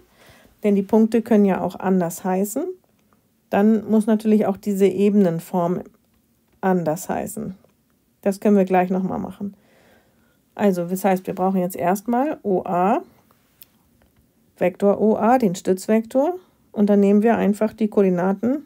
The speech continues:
des Punktes A. Eins, zwei, minus drei. Jetzt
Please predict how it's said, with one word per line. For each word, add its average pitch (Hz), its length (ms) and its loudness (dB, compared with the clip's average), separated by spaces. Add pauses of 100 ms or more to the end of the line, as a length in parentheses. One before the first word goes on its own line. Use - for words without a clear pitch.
des 240 160 -4
Punktes 190 440 -4
A. 175 300 -10 (180)
Eins, 208 540 -4 (380)
zwei, 190 540 -2 (840)
minus 202 440 2
drei. - 360 -12 (1700)
Jetzt - 440 -2